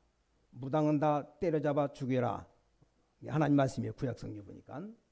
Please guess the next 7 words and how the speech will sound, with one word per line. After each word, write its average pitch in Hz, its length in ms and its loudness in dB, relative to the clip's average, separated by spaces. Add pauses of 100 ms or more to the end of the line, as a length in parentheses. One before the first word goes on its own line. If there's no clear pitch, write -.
(340)
점치는 131 500 0
자, 131 120 0
무당은 123 540 -8
다 135 360 -6
죽이라 143 360 0
그랬어요. 135 540 -8 (1300)
어, - 160 -20